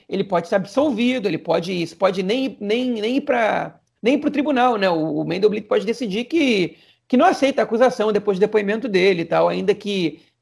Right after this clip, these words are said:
é, as fontes de, é, que, que tão saindo em toda a mídia israelense, é, indiquem que o Netanyahu, ele,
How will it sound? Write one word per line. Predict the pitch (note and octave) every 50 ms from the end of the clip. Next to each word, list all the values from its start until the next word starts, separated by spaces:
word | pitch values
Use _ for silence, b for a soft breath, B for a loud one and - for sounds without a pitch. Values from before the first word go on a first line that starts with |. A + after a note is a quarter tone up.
| _ _ -
é, | E3+
as | E3 D#3+ -
fontes | - - F#3 F#3 G#3 G#3+ G3+ - F3+ D#3
de, | C#3+ F#3 - -
é, | - E3+
que, | D#3+ - E3+ E3 D#3
que | D3+ -
tão | - F3+ F3+
saindo | E3+ - F3 E3
em | E3+
toda | D#3+ - A3 A3+ A3
a | G3
mídia | F3+ G3 F#3+ G3
israelense, | F3+ G#3 A3 G#3 F#3+ F#3+ G#3 G#3+ G#3 - B3 B3 A#3+ B B B B B B _ -
é, | - F3 E3+ E3 D#3+
indiquem | F3+ G3 E3 D3 F3+ G3+ G#3+ A3
que | G#3+ A3
o |
Netanyahu, | G#3+ G#3+ G#3+ G#3+ G#3 G3+ F3+ F3+ G3 G#3
ele, | G#3 A3+ - - -